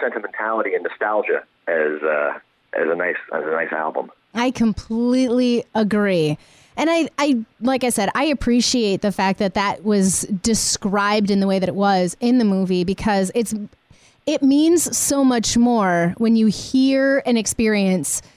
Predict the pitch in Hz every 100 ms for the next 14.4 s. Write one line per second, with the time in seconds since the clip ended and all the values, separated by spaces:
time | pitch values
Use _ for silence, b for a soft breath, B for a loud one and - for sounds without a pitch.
0 | b - 240 226 277 277 262 208 196 196
1 | 214 202 131 101 202 190 202 202 190 190
2 | 175 127 90 - b b b 233 240 220
3 | 240 220 208 202 226 190 226 208 - 202
4 | 220 233 208 208 190 190 185 185 185 -
5 | 185 277 220 208 214 208 202 208 185 156
6 | - 110 - - 269 262 302 285 233 202
7 | 214 214 185 156 196 208 226 - 220 190
8 | 190 185 185 190 180 175 170 160 175 -
9 | 180 196 190 196 196 185 180 - 190 180
10 | - 196 190 - 190 190 285 349 - 226
11 | 254 226 220 - 196 175 - 233 208 -
12 | B B - 202 - - 226 220 196 185
13 | 196 - 226 214 175 196 220 277 - 190
14 | 185 180 180